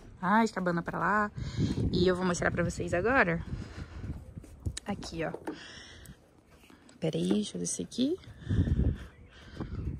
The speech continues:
Ó, olha a cabana. Linda, né? Eu simplesmente tô apaixonada.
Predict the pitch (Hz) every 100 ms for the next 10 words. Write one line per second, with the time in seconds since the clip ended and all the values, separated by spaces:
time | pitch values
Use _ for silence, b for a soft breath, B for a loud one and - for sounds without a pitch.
0 | - 170 156 B 151 B B B B B
1 | - 170 165 165 175 160 151 151 - -
2 | - - - B B B B B B B
3 | B B B - - 175 180 180 165 165
4 | 165 160 160 160 165 254 B B B B
5 | B B B B B - - b b b
6 | b b b b - - - 277 330 359
7 | 330 320 320 339 - 403 403 - 392 -
8 | - - - - 170